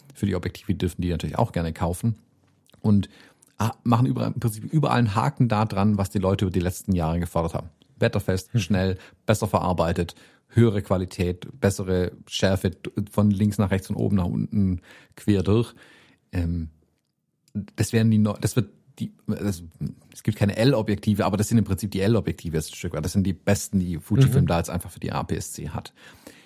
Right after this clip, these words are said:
Speaker 1: Warum es ein
Speaker 2: Mhm.
Speaker 1: dreiunddreißig und kein fünfunddreißig geworden ist, ist, glaub ich, eine Entscheidung, weil sie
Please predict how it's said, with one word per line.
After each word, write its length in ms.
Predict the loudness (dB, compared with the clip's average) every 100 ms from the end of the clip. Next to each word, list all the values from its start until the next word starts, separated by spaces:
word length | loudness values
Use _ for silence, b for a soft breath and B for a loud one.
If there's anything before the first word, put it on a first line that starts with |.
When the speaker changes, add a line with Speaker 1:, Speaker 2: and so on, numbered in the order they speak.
| B
Speaker 1:
Warum 340 | 2 4 4 0
es 140 | 0
ein 80 | 0
Speaker 2:
Mhm. 220 | -2 -2
Speaker 1:
dreiunddreißig 1000 | 2 4 4 2 0 -2 -6 -8 -14 -20 _ -2
und 180 | -2
kein 260 | 0 -4 -4
fünfunddreißig 920 | -4 2 2 2 -2 -2 -6 -8 -12
geworden 400 | -8 -4 -2 -4
ist, 220 | -8 -14 _
ist, 160 | -8 -4
glaub 300 | -2 0 0
ich, 100 | 0
eine 100 | 0
Entscheidung, 640 | -2 -4 -2 2 2 0 B B B B -10
weil 360 | -2 0 0
sie 380 | -2 -2 -2 -2